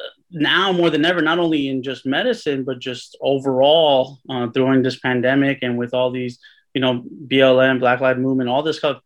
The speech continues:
that's moving, you know, these, these movements that are happening, it's essentially, like, basically everyone has it on their mind now.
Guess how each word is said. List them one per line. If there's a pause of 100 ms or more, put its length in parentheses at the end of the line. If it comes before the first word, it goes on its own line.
that's
moving, (300)
you
know,
these,
these (100)
movements
that
are
happening, (460)
it's
essentially,
like, (280)
basically (100)
everyone
has
it
on
their
mind
now.